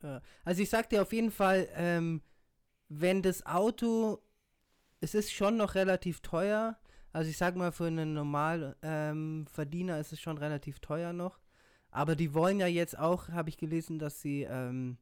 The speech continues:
auch ein Modell rausbringen wollen, da, was auch, ähm,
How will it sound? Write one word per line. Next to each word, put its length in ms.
auch 280
ein 220
Modell 380
rausbringen 640
wollen, 280
da, 180
was 220
auch, 260
ähm, 480